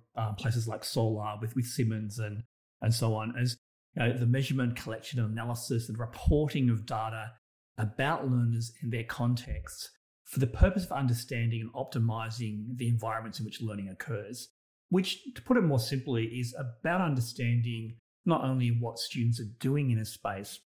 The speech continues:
but how we can optimize that space for learning to occur and to, I guess, to want of a, a better term, to emphasize the things that are working well and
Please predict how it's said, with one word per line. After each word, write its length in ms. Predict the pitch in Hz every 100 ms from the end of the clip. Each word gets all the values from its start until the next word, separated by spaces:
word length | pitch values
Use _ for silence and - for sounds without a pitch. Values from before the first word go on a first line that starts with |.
| _ _ _ _ -
but 140 | 123 123
how 240 | 170 170
we 60 | 160
can 140 | 123
optimize 580 | 127 - 123 117 113 107
that 160 | 117
space 420 | - - 110 110 -
for 120 | 113
learning 260 | 110 110
to 220 | 104 - 98
occur 540 | - - 123 110 104 - _ _ _ _ -
and 160 | 135
to, 360 | 120 - 143 127 - _ _
I 80 | -
guess, 280 | 170 190 - - -
to 120 | 127
want 280 | 120 120 110
of 80 | 110
a, 140 | -
a 40 |
better 200 | 113 120
term, 400 | 120 - 113 110 117
to 220 | - 117 117 - _ _
emphasize 600 | 143 147 165 - 127 120
the 80 | 117
things 300 | - 127 117
that 100 | 120
are 40 | 113
working 460 | 113 110 120 110 107
well 340 | 104 101 131
and 200 | 107 113